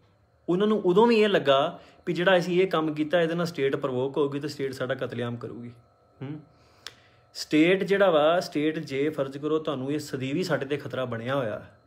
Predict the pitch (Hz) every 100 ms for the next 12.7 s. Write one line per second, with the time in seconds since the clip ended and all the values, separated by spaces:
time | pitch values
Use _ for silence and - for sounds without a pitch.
0 | _ - - 143 139 147 - 131 139 139
1 | 127 160 156 - 143 127 123 120 120 127
2 | 123 127 117 120 120 120 104 117 113 120
3 | 120 - _ _ 139 139 151 139 139 139
4 | 147 143 147 139 151 139 127 151 139 139
5 | _ _ _ - 156 151 170 151 160 147
6 | 123 135 165 156 127 123 143 180 - -
7 | - - 156 165 175 180 - 151 147 170
8 | 175 180 156 151 147 160 151 147 151 156
9 | 165 180 185 175 156 160 180 185 170 147
10 | 143 180 147 143 143 120 117 113 123 -
11 | _ _ _ _ _ - 156 160 139 147
12 | 165 180 160 143 147 - 143